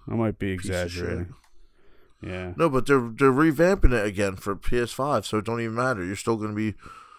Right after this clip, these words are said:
Speaker 2: you're still gonna be eating P S five's dust.
Speaker 1: Well, I'm getting a P S five.
Speaker 2: Oh, I'm gonna get one too.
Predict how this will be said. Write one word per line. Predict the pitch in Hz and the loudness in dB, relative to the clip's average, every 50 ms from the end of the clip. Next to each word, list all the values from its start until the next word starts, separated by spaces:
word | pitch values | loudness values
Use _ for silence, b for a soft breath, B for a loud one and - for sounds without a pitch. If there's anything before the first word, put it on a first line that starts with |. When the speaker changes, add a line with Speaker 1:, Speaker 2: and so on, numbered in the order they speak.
| B B B B _ | B B B B _
Speaker 2:
you're | - | -12
still | - - 113 113 | -4 0 2 2
gonna | 110 104 | 2 2
be | 110 110 | 0 -2
eating | 104 113 113 101 92 | -2 -2 -4 -2 0
P | - - 110 | 0 2 2
S | 110 - | 0 0
five's | - 113 110 113 113 104 | 0 0 0 0 0 -2
dust. | 95 - 117 120 110 98 - - - - b b b b b b b b b b b b b _ _ _ _ | -2 0 0 0 0 -2 -4 -10 -16 -16 b b b b b b b b b b b b b _ _ _ _
Speaker 1:
Well, | - 107 127 | -2 0 2
I'm | 175 170 | 2 4
getting | 131 160 175 - | 4 2 2 0
a | 95 | -2
P | - 113 104 | -2 -2 -2
S | 92 90 - | -2 -4 -4
five. | - 101 104 104 92 78 78 - - - _ _ _ _ _ _ _ _ _ _ _ | -6 -4 -4 -2 -4 -4 -6 -10 -14 -20 _ _ _ _ _ _ _ _ _ _ _
Speaker 2:
Oh, | - 110 123 | 0 2 2
I'm | 139 | 2
gonna | 160 175 160 | 2 -2 -2
get | 139 156 147 | -2 -2 -2
one | 143 143 139 127 | -2 -4 -6 -4
too. | - 156 165 165 139 110 92 95 | -2 -2 0 0 0 0 -2 -4